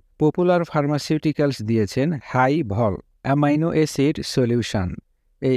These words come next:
অ্যামাইনো অ্যাসিড সলিউশন মূলত দুই ধরনের হয়, ফাইভ পার্সেন্ট অ্যামাইনো অ্যাসিডস প্লাস ডিসঅরবিটল প্লাস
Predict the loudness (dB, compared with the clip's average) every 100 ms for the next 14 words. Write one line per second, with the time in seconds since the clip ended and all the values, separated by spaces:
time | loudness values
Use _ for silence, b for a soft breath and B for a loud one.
0 | 0 0 2 2 0 0 0 -2 -4 -2
1 | 0 0 0 0 0 0 0 0 0 -2
2 | 0 -2 0 0 2 0 0 0 0 -2
3 | -14 _ _ _ -10 -2 -2 0 -2 -2
4 | 0 -2 0 0 0 0 0 0 -2 0
5 | 0 -2 -6 -2 -2 -2 -6 -2 0 0
6 | -2 -2 -2 -2 0 0 0 0 0 0